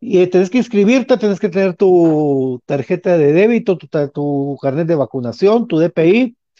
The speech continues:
y a hacer historia, papá. Wilmer Josué,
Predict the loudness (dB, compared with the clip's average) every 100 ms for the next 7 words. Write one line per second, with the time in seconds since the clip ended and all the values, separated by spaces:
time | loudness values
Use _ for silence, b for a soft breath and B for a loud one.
0 | _ _ _ _ _ -16 -6 -4 -2 -4
1 | -6 -10 -4 0 0 0 0 0 -2 -16
2 | -18 _ _ _ _ _ -4 0 2 0
3 | -2 -2 2 2 0